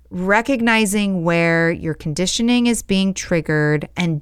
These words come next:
doing something about your conditioning, right? Because your kids are just doing their thing. They're just doing what they're here to do, stumbling through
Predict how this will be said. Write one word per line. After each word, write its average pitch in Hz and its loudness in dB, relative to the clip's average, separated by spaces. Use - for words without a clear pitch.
doing 196 4
something 170 -2
about 151 0
your 147 0
conditioning, 143 -4
right? 185 4
Because 214 0
your 311 2
kids 381 0
are 294 2
just 311 0
doing 294 2
their 349 2
thing. 262 0
They're 240 -2
just 269 -6
doing 233 0
what 165 -2
they're 165 0
here 190 -2
to 180 0
do, 139 0
stumbling 226 0
through 185 2